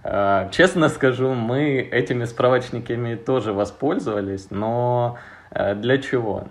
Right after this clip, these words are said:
Для того, чтобы посмотреть, эм, саму схему работы. Потому что то, что было прописано, те поведенческие индикаторы, э, они не совсем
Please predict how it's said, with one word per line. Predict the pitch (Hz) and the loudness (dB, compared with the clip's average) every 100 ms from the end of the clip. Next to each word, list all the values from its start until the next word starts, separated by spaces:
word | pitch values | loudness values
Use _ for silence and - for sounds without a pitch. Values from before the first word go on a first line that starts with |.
| - | -4
Для | 104 | -2
того, | - 151 | -2 -4
чтобы | 180 - 131 117 117 110 - | -4 -4 -4 -2 -2 -4 -4
посмотреть, | - 113 - 110 107 - 156 156 - | -2 -2 -4 -8 -8 -6 -6 -6 -10
эм, | 117 110 113 113 107 104 101 98 _ | -6 -4 -2 -4 -4 -6 -10 -12 _
саму | - - 123 | -6 -4 -4
схему | 127 - 117 120 110 | -6 -6 -6 -4 -6
работы. | 98 98 90 - - | -4 -6 -8 -14 -16
Потому | - 110 117 | -10 -6 -6
что | 120 - 117 113 113 - - _ _ | -6 0 2 2 0 -14 -20 _ _
то, | 131 147 | 0 0
что | - 120 | -2 -6
было | 113 135 113 | 0 0 0
прописано, | - 107 160 185 123 104 | -4 -6 -6 -8 -6 -8
те | 98 123 | -6 -6
поведенческие | 120 104 104 117 101 - 104 | -4 -6 -4 -6 -8 -10 -8
индикаторы, | 104 113 147 196 - 117 110 98 - - - - - | -6 -4 -2 -2 -2 -6 -4 -6 -10 -20 -20 -14 -6
э, | 104 101 - | -4 -4 -4
они | 117 123 135 | -6 -4 -4
не | 113 120 135 | -4 -4 -4
совсем | - 104 - 127 135 113 | -4 -8 -6 -6 -4 -6